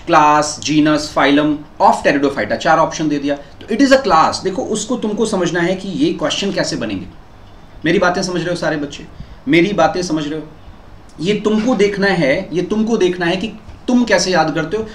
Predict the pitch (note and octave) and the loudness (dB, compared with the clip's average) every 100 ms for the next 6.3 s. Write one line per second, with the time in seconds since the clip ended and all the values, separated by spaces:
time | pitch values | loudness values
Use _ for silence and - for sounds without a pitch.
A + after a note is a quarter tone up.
0 | - D3 G#3+ G#3 G#3+ - F3 F3+ F#3+ E3+ | -4 0 2 4 2 2 -4 -2 -2 -2
1 | E3 G#3 G#3+ E3 E3+ E3 E3 D#3+ D3+ E3 | -2 -2 -2 -2 -2 0 -2 0 -2 -2
2 | D3+ D3+ B2+ A#2 F3 F3+ - - - E3 | -4 -2 -4 -6 -8 -12 -16 -8 -2 -2
3 | B2 G#2+ F#2+ E2+ - - - - - - | -2 -4 -8 -12 -16 -20 -20 -20 -20 -20
4 | - - D#3 F3 C#3 C3+ D3 C#3 B2+ B2 | -14 -2 -2 -2 -4 -4 -6 -6 -4 -6
5 | - - - - - F3+ - B2 A#2+ G#2+ | -6 -8 -8 -10 -4 -4 -2 -4 -4 -8
6 | - - | -10 -16